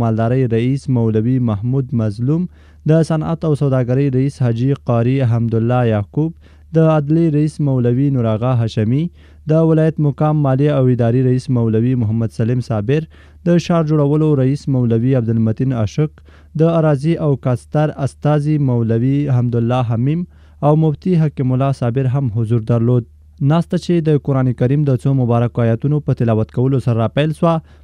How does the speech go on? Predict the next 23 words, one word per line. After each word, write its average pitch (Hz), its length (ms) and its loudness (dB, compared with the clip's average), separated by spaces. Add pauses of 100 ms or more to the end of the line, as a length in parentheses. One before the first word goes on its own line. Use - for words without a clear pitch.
(120)
په 180 200 4
پیل 180 160 2
کې 170 260 0
د 143 140 2
کندهار 139 480 0
مرستیال 139 440 -2
والي 123 200 2 (140)
الحاج 127 420 0
مولوي 117 480 0
حیات 117 260 -2
الله 123 200 0
مبارک 117 360 -2 (120)
ټولو 117 180 0
ته 117 140 -2
ښه 110 140 -6
راغلاست 113 440 -2
ووایه 117 260 2 (460)
او 113 140 2
په 120 100 -2
خپلو 127 260 -2
خبرو 135 300 0
کې 139 240 -2
وویل، 165 320 0